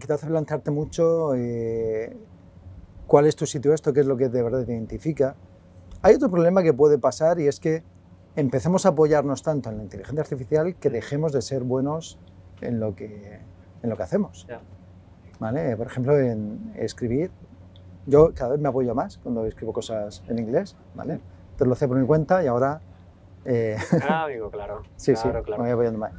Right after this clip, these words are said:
Speaker 1: Pero es como una calculadora, ¿no?
Speaker 2: Mm.
Speaker 1: Que, que conforme la usas.
Speaker 2: Ya. Fíjate, yo ahí veo una, siempre, yo siempre digo el mismo contraejemplo que me parece muy curioso, que es que en una disciplina en la que claramente la máquina nos superó hace tiempo, que es el ajedrez,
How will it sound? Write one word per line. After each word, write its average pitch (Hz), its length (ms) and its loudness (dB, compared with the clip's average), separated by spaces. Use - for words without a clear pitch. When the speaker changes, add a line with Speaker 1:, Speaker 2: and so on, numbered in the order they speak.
Speaker 1:
Pero 143 140 6
es 135 80 6
como 190 100 8
una 180 120 6
calculadora, 151 520 4
¿no? 160 100 -6
Speaker 2:
Mm. 151 80 0
Speaker 1:
Que, 117 380 -2
que 117 400 -2
conforme 131 300 -2
la 135 100 6
usas. 160 420 0
Speaker 2:
Ya. 139 220 -12
Fíjate, 190 340 4
yo 151 140 2
ahí 160 300 -2
veo 226 200 0
una, 208 220 -2
siempre, 175 420 0
yo 151 100 -6
siempre 185 260 -4
digo 180 140 -2
el 143 60 -2
mismo 160 160 -2
contraejemplo 165 640 -2
que 170 80 -4
me 139 100 -2
parece 117 240 -8
muy 151 120 -4
curioso, 147 420 -4
que 131 140 -4
es 143 80 -6
que 127 280 -4
en 120 140 -8
una 135 120 -2
disciplina 156 460 -2
en 113 100 -8
la 107 100 -8
que - 160 -10
claramente 151 760 -4
la 113 140 -10
máquina 123 260 -4
nos 135 160 -6
superó 123 260 -6
hace 139 140 -6
tiempo, 143 340 -6
que 117 120 -8
es 101 80 -10
el 110 80 -6
ajedrez, 123 380 -8